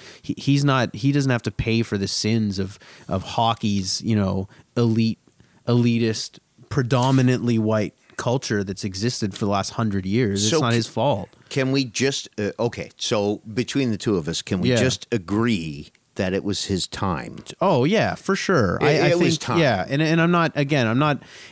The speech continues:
Speaker 1: and, and I, it's, I, I don't, I don't, also don't wanna belittle kind of the feelings of the people that were offended, that he, that, that he,
Speaker 2: It was
Speaker 1: he offended.
Speaker 2: offensive, Chris.
Speaker 1: A lot of the stuff
Speaker 2: And
Speaker 1: that,
Speaker 2: I
Speaker 1: yeah,
Speaker 2: mean,
Speaker 1: for sure.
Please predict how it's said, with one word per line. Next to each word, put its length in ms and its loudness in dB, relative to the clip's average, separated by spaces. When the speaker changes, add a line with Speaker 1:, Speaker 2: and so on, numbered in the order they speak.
Speaker 1:
and, 120 2
and 240 2
I, 240 2
it's, 340 -4
I, 320 2
I 20 6
don't, 240 2
I 140 2
don't, 180 2
also 360 0
don't 200 2
wanna 220 2
belittle 600 2
kind 280 0
of 180 0
the 80 -2
feelings 520 0
of 100 -2
the 60 -6
people 300 -2
that 100 -2
were 120 0
offended, 480 0
that 140 2
he, 280 -2
that, 400 -4
that 160 -2
he, 440 -4
Speaker 2:
It 140 -4
was 160 0
Speaker 1:
he 60 0
offended. 540 2
Speaker 2:
offensive, 300 -2
Chris. 320 -4
Speaker 1:
A 80 4
lot 240 4
of 40 4
the 80 4
stuff 240 4
Speaker 2:
And 160 4
Speaker 1:
that, 60 -
Speaker 2:
I 80 4
Speaker 1:
yeah, 120 6
Speaker 2:
mean, 200 4
Speaker 1:
for 40 4
sure. 520 2